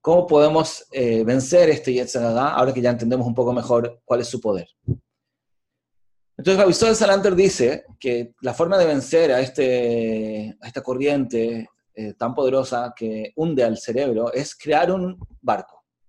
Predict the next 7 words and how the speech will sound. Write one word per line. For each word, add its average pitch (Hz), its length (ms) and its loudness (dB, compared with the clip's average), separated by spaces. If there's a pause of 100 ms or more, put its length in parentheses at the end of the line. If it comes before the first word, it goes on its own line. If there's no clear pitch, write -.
(120)
un 127 640 -18
bote, - 280 0 (1040)
una 175 280 -2
onia, 151 560 -2
como 113 160 -6
dice 107 220 -6
él, 101 200 -8